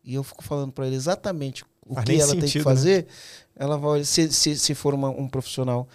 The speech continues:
Speaker 1: que não é, vamos dizer assim, tão, tão júnior, ele não, não, não, não, não, não,
Speaker 2: Sim.
Speaker 1: não vai funcionar esse tipo de coisa, né? Então, são umas crenças. Quer ver uma crença que, as crenças que eu tenho que trabalhar agora,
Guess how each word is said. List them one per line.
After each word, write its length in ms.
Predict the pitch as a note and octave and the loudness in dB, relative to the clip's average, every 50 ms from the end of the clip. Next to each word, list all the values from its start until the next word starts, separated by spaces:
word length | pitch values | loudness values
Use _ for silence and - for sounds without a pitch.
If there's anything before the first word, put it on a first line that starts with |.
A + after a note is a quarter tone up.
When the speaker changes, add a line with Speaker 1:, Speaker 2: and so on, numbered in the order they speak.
| - - _ - | -20 -20 _ -6
Speaker 1:
que 100 | - D3+ | -4 -2
não 140 | C#3+ C#3+ C3+ | 0 0 0
é, 100 | C3 B2+ - - - - - _ | -2 -4 -6 -12 -20 -20 -20 _
vamos 300 | - A#2+ C3 C3+ C3+ B2+ | -8 -4 -2 0 0 0
dizer 140 | A#2+ B2 B2+ | -2 -2 -2
assim, 320 | B2+ - - B2+ A#2+ A#2 - - - - _ _ _ _ _ - _ _ _ _ _ _ _ _ _ _ _ _ _ _ _ _ _ _ _ _ _ | -2 -2 -4 -4 -4 -8 -10 -14 -20 -20 _ _ _ _ _ -20 _ _ _ _ _ _ _ _ _ _ _ _ _ _ _ _ _ _ _ _ _
tão, 300 | - E3 D#3+ D#3+ D#3 D3 | 2 2 2 2 0 -2
tão 260 | C3+ - - D#3+ D3+ | 0 2 2 2 2
júnior, 580 | C#3+ C3+ D#3+ G#3 B3 A#3+ E3+ C#3 A#2+ A#2+ B2 C3+ - _ _ _ _ _ _ _ _ _ _ _ | 2 4 4 6 6 6 6 4 2 2 -2 -6 -10 _ _ _ _ _ _ _ _ _ _ _
ele 180 | - - C3 B2+ | -10 -6 -4 -2
não, 220 | C#3 D3+ D#3+ D#3 | -2 -2 -4 -4
não, 180 | C3 D#3 D#3 D3+ | -4 -4 -4 -2
não, 220 | D3+ D3 C#3+ C#3+ | -2 -2 -2 -2
não, 280 | C#3+ C#3+ C#3 C#3 C#3 C3+ | -2 -2 -2 -2 -2 -2
não, 200 | C3+ C3+ C3+ C3+ | -4 -4 -4 -4
não, 120 | B2+ C#3 C#3 | -4 -4 -4
Speaker 2:
Sim. 100 | A#2+ C#3+ | -2 0
Speaker 1:
não 100 | D3 D3 | 0 4
vai 160 | D3 D#3 E3+ | 4 4 2
funcionar 500 | - - F3+ D#3+ - - D#3+ D3 C#3 C3+ | 2 -4 -8 -8 -6 -4 -4 -4 -4 -4
esse 180 | C3+ C#3 - - | -6 -6 -10 -10
tipo 260 | - - C3+ - - | -12 -14 -12 -8 -8
de 80 | C#3+ D3 | -8 -8
coisa, 420 | D3 - A#2 A2+ A2 A2 A#2+ A#2 | -8 -8 -8 -6 -6 -6 -8 -8
né? 160 | A#2 B2 B2+ B2+ - - - - - - - - _ _ - | -8 -8 -10 -12 -14 -20 -20 -20 -20 -20 -20 -20 _ _ -8
Então, 560 | - B2 A#2+ - C3 B2+ B2+ C3+ C#3 C#3 - - | -8 -8 -4 0 2 2 4 2 2 0 -4 -6
são 200 | - - - C#3 | -4 -2 0 0
umas 200 | C#3 D3 C#3+ - | 0 0 -2 -2
crenças. 360 | - C#3+ A#2+ A#2 A#2 - - | -2 -2 -4 -2 -2 -2 -2
Quer 120 | - F3 F3+ | 0 0 0
ver 120 | G#3 B3 | 0 0
uma 160 | A#3 G3 D#3 | -2 -2 -4
crença 380 | - - C#3 C#3 C3 - - B2+ | -4 -4 -4 -4 -2 -4 -4 -6
que, 460 | - - - B2+ B2 A#2+ A#2 A#2 A#2+ - - - - - - - - | -8 -6 -4 -2 0 0 0 0 -2 -4 -8 -20 -20 -20 -16 -8 -6
as 160 | A#2+ - - | -4 -4 -2
crenças 360 | - C#3 C#3+ C#3+ - C#3 C3+ | 0 0 0 0 0 -2 -2
que 100 | - - | -2 -4
eu 40 | B2+ | -4
tenho 180 | - C3 C3 | -4 -4 -6
que 100 | B2 - | -6 -8
trabalhar 420 | - - B2 A#2 B2 A#2+ A#2+ A#2+ A#2 | -8 -6 -4 -4 -2 -2 -2 -2 -2
agora, 420 | A#2+ B2 C#3 C#3+ C3 A#2+ A#2 A#2+ | 0 2 2 2 2 0 -4 -8